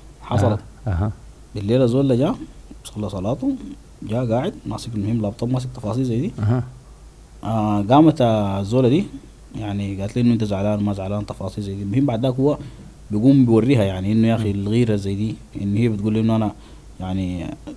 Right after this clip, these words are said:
Speaker 1: ده بسبب الغيره عليك
Speaker 2: مم.
Speaker 1: وذيك تفاصيل زي دي، ولا انه يا اخي الغيره دي
Speaker 2: مم.
Speaker 1: يعني، آه،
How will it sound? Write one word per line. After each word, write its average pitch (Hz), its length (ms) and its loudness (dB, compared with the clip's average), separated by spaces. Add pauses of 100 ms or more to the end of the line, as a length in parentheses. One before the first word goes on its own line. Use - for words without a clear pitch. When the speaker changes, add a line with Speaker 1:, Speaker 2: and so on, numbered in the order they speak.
Speaker 1:
ده 110 100 -2
بسبب 104 360 -2
الغيره 101 300 -2
عليك 92 220 -2
Speaker 2:
مم. 92 120 -2
Speaker 1:
وذيك 98 200 -6
تفاصيل 104 360 -10
زي 98 140 -6
دي، 98 100 -6
ولا 104 260 -6
انه 104 160 -4
يا 98 40 -4
اخي 98 120 -10
الغيره 98 320 -8
دي 98 200 -10 (220)
Speaker 2:
مم. 107 140 -4 (260)
Speaker 1:
يعني، 92 440 -8
آه، 90 120 -10